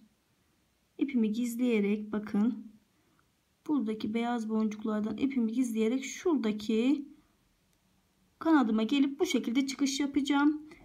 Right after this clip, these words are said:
Ve şurada yaptığımız işlemin aynısını tekrar burada yapacağız. Bu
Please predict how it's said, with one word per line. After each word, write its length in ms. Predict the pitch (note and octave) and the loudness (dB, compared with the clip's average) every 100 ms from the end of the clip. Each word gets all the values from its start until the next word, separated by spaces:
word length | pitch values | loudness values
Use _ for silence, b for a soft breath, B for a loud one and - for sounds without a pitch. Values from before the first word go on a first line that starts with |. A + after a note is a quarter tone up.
| B G#4 | B -2
Ve 80 | |
şurada 300 | G4+ G#4 D#4 | 2 4 4
yaptığımız 560 | C#4 D#4 D4+ C4 A#3+ A#3 | 4 2 0 0 0 0
işlemin 400 | E4 - A3+ B3+ | -2 0 2 4
aynısını 420 | C#4 A3 G#3 C4 | 2 2 4 2
tekrar 420 | C4+ C4+ - A#3 | 2 -2 0 0
burada 220 | A#3 G#3+ - | 0 0 -2
yapacağız. 600 | G#3 - - G#3 - - _ b b b b | -6 -8 -10 -10 -10 -16 _ b b b b
Bu 40 | - | -4